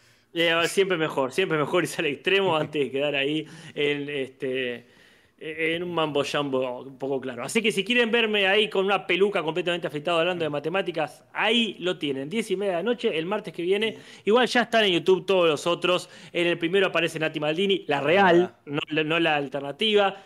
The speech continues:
Speaker 1: Aparece Jorge, por supuesto,
Speaker 2: Es
Speaker 1: el
Speaker 2: verdad.
Speaker 1: Chapi, toda la gente que conoce.
Speaker 2: Y también la historieta.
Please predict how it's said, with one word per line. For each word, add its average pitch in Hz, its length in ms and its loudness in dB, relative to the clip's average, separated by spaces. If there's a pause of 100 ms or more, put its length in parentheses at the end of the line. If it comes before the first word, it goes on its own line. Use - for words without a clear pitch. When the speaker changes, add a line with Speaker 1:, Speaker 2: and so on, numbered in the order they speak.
(140)
Speaker 1:
Aparece 160 460 -2
Jorge, 170 320 -2
por 135 160 -12
supuesto, 233 380 0
Speaker 2:
Es - 80 -8
Speaker 1:
el - 80 -2
Speaker 2:
verdad. - 80 -6
Speaker 1:
Chapi, 247 360 0
toda 277 160 -2
la - 80 -2
gente 165 220 -6
que 139 80 -4
conoce. 123 320 -16 (240)
Speaker 2:
Y 139 100 -12
también 139 540 -2
la 139 100 2
historieta. 135 800 0